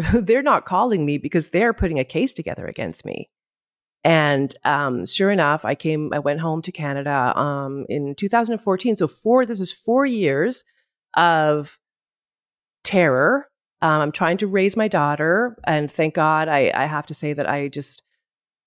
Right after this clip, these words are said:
thank God I was able to really focus on her and not, um, like,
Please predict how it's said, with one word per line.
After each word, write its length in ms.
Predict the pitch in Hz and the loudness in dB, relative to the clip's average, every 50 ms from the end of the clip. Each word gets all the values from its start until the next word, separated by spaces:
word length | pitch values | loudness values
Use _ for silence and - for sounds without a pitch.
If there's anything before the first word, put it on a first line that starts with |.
| _ _ _ _ _ _ _ _ _ _ _ _ | _ _ _ _ _ _ _ _ _ _ _ _
thank 200 | - 214 196 180 | 2 4 4 4
God 180 | 196 185 180 180 | 4 2 4 4
I 80 | 180 | 4
was 160 | 165 156 151 - - | 4 4 2 2 2
able 320 | 147 156 156 156 165 165 | 4 4 4 4 4 2
to 320 | 160 - - - 175 151 143 | 0 0 0 4 4 4 4
really 180 | 156 151 156 | 4 0 -2
focus 400 | 143 - - 147 143 - 165 - | 0 2 2 2 2 2 -4 -2
on 140 | 175 156 156 | 0 -2 -2
her 320 | 151 - 175 175 196 220 | -2 -2 -2 0 2 4
and 180 | 226 175 143 147 | 4 2 2 2
not, 380 | 151 147 147 147 139 - - _ - | 0 0 0 0 0 -2 -4 _ -8
um, 540 | 143 147 139 131 123 - - 78 76 156 - _ _ _ _ - - _ _ _ _ - | -4 -4 -2 -4 -4 -6 -8 -10 -14 -14 -16 _ _ _ _ -10 -10 _ _ _ _ -6
like, 300 | - 131 131 127 _ | -2 -2 -2 -2 _